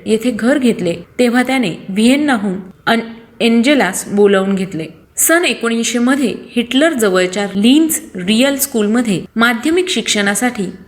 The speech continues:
हिटलर दाखल झाला. एकोणीसशे तीन मध्ये वडिलांच्या मृत्यूनंतर त्याच्या आईला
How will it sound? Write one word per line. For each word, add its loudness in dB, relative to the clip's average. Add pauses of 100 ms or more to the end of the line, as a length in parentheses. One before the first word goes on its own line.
(100)
हिटलर 0
दाखल -4
झाला. -4 (340)
एकोणीसशे 0
तीन 0
मध्ये 0
वडिलांच्या 0
मृत्यूनंतर 0 (200)
त्याच्या 0
आईला -2